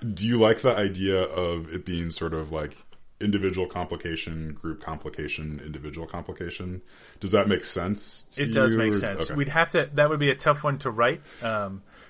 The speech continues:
Speaker 2: and we'd have to write a mechanic for it that's based on the number of players. So,
Speaker 1: Yeah.
Speaker 2: so for example, it should be number of players minus one, or, you know, something like that. Otherwise, um, yeah.
Speaker 1: Yeah, maybe it's
Speaker 2: So
Speaker 1: just
Speaker 2: we either
Speaker 1: you
Speaker 2: have to
Speaker 1: tr-
Speaker 2: be very specific.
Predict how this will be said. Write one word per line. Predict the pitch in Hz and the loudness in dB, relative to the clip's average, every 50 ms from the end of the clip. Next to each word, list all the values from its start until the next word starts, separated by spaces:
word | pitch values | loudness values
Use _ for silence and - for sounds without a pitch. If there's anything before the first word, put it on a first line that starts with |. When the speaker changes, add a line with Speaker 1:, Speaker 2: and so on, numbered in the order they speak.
| - _ _ - | -20 _ _ -2
Speaker 2:
and | 135 127 123 | -2 0 0
we'd | 117 110 101 | -2 -2 0
have | 135 127 120 - | 0 0 0 0
to | 135 123 | 0 2
write | 123 120 117 | 2 2 2
a | 117 | 0
mechanic | 113 101 - - 139 131 123 120 107 - | -4 -6 -4 -2 -2 0 0 0 -2 -4
for | - 120 113 | -4 -6 -6
it | 110 | -4
that's | - 113 104 - | -6 -8 -10 -8
based | - 117 110 107 - - | -6 -6 -6 -6 -6 -6
on | 110 107 | -8 -6
the | 107 | -6
number | 101 104 101 98 95 92 | -6 -4 -4 -4 -6 -6
of | 90 - - | -8 -10 -12
players. | - - 95 - - - - - - - - - - - - - - | -14 -14 -14 -14 -14 -14 -16 -16 -16 -18 -18 -20 -20 -20 -20 -18 -14
So, | - - 113 104 101 98 95 | -10 -6 -2 -2 0 0 0
Speaker 1:
Yeah. | 82 78 76 73 73 73 73 71 69 - - - | -2 -2 -4 -4 -6 -6 -8 -10 -12 -14 -18 -18
Speaker 2:
so | - - - 127 120 117 | -14 -4 -2 0 0 0
for | - 117 | 0 -4
example, | 113 113 - 123 120 113 - 113 | -4 -2 -2 -2 -2 -2 -2 -6
it | 107 - | -10 -10
should | - 113 | -10 -10
be | 110 | -6
number | 110 117 117 117 113 113 | -4 -2 -2 0 0 -2
of | 107 - | -2 -2
players | - 120 113 110 107 104 104 | -2 -2 0 0 -2 -2 -4
minus | 113 107 104 104 98 - - | -4 -4 -4 -6 -8 -8 -6
one, | 117 117 110 104 98 95 101 - | -4 -2 -2 -2 -2 -4 -8 -12
or, | - 110 98 95 92 90 90 90 87 - - - - - - - - | -10 -8 -6 -6 -6 -6 -6 -8 -10 -14 -16 -20 -20 -20 -20 -20 -14
you | - 120 | -10 -6
know, | 113 113 107 | -4 -4 -4
something | 98 - 113 107 - - 104 98 | -4 -4 -6 -6 -6 -6 -6 -6
like | 95 90 85 - | -6 -6 -8 -10
that. | - 87 87 - - - - - | -12 -12 -12 -14 -16 -16 -12 -8
Otherwise, | 123 113 104 104 101 101 98 95 92 90 92 - - - - - - | -6 -6 -4 -4 -4 -4 -4 -4 -4 -6 -6 -8 -10 -12 -12 -12 -12
um, | - 107 95 90 85 85 90 92 101 98 - - - - - _ _ _ - - - - - - - - - - - - - - - - - - - | -10 -10 -8 -8 -10 -12 -12 -14 -16 -16 -18 -20 -20 -20 -20 _ _ _ -20 -20 -20 -18 -18 -18 -20 -20 -20 -20 -20 -18 -18 -18 -18 -20 -20 -18 -12
yeah. | 135 113 98 107 | -6 -2 4 6
Speaker 1:
Yeah, | 113 113 | 6 8
maybe | 113 143 165 175 190 | 8 6 6 6 4
it's | 170 - | 4 4
Speaker 2:
So | - 135 | 4 2
Speaker 1:
just | 131 139 | 2 4
Speaker 2:
we | |
either | 147 - | 6 6
Speaker 1:
you | 156 | 6
Speaker 2:
have | 143 143 | 6 6
to | 151 | 4
Speaker 1:
tr- | 147 | 2
Speaker 2:
be | 135 | 0
very | 123 113 135 143 147 143 | 0 2 2 2 2 0
specific. | 143 - 131 120 - - 123 - - 85 78 - - - | -2 -4 -6 -6 -4 -4 -6 -6 -6 -10 -10 -12 -14 -16